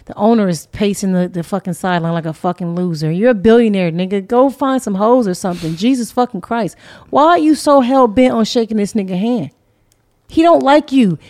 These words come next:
You told him he was a forever Clipper. You didn't have to say that.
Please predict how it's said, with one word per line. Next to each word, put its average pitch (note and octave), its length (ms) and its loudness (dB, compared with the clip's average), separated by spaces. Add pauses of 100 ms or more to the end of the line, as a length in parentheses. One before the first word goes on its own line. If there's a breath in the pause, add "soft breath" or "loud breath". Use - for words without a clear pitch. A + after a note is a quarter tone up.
(120)
You B3+ 180 2
told C#4+ 360 4
him C4 160 6
he C4+ 80 6
was A#3+ 160 2
a G#3 60 2
forever B3 460 0
Clipper. A3+ 320 0
You G#3 200 2
didn't A#3+ 160 4
have C4 160 0
to C4 80 -10
say C4 240 2
that. F3 280 -2